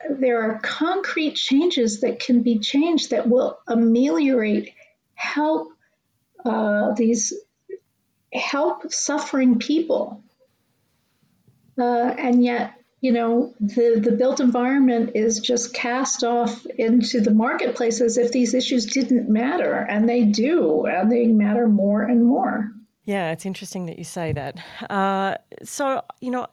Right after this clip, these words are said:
Speaker 2: you, I think you've said in the past that you're calling for a revolution. I think your book certainly feels like a rallying cry for a revolution in our built environments. Do, <laughs> do you think anyone's listening to that,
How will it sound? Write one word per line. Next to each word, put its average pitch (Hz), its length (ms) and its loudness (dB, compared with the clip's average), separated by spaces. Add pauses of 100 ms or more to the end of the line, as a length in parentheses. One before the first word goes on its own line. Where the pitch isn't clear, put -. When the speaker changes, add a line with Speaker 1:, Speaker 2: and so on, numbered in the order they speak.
Speaker 2:
you, 247 440 -8
I 208 80 -4
think 285 160 -8
you've 294 100 -14
said 262 200 -4
in 277 120 -6
the 233 60 -6
past - 680 -8
that 190 200 -10
you're 190 340 -6
calling 208 440 -6
for 190 160 -8
a 170 40 -4
revolution. 156 600 -8
I 139 80 -10
think 156 220 -14
your 165 80 -10
book 165 340 -12
certainly 160 400 -10
feels 151 340 -12
like 147 200 -14
a 151 40 -6
rallying 143 540 -12
cry 143 400 -10
for 139 300 -16 (540)
a 160 60 -16
revolution 143 760 -14
in 147 160 -14
our 139 160 -14
built 151 320 -18
environments. 139 720 -14 (140)
Do, - 100 -14
<laughs> 196 300 -10
do 202 80 -14
you 202 100 -12
think 226 240 -8
anyone's 185 400 -10
listening 208 400 -6
to - 120 -4
that, - 200 -6